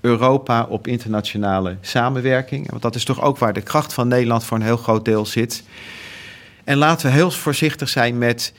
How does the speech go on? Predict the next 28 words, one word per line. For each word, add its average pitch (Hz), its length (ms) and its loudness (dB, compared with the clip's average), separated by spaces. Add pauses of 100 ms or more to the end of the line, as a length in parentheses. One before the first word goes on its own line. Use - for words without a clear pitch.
wat 127 200 -2
toch 165 160 0
veel 143 180 2
gebeurt, 123 680 0
de 117 100 -2
sentimenten, 131 920 0 (240)
hè, 117 120 -4
tussen 120 300 0
publiek 117 560 0
en 107 180 -2
privaat. 104 460 -4
Alsof - 260 -8
die 107 320 -2
eigenlijk 110 400 -4
vers-, 104 300 -8
totaal 120 360 2
verschillende 107 580 -2
doelstellingen 90 640 -2
zouden 95 300 -4
hebben. 92 220 -6
Ik 95 100 -10
zou 107 180 -4
echt 123 220 -4
graag 127 340 -2
zien 123 160 -4
dat 110 180 -2
die 110 120 -4
overheid 110 500 -2